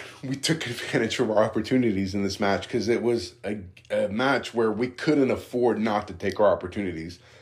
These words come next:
Um, two more things I wanted to mention before I move on to talking about other stuff. Uh, it was phenomenal to see the team go take pictures and take the cup, and I think actually, uh,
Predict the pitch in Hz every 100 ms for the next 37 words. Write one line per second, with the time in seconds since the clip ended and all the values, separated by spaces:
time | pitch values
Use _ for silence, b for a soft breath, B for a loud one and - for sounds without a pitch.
0 | b b - 104 98 165 156 143 139 123
1 | 117 107 104 104 110 - 107 90 - 107
2 | 104 98 98 B B B B 107 113 104
3 | 101 101 90 87 - _ _ _ _ _
4 | _ _ _ _ _ - 110 120 113 110
5 | 101 98 110 101 - 120 113 - - b
6 | b b b b b b b - 110 104
7 | 95 90 - _ - 131 131 113 - -
8 | - _ _ - - 139 135 131 131 117
9 | 101 107 - 117 107 - 135 123 120 113
10 | 110 113 113 113 - 123 117 120 110 98
11 | 95 120 - 104 - 117 110 107 101 98
12 | 98 - 110 107 101 - 117 107 101 101
13 | 90 85 85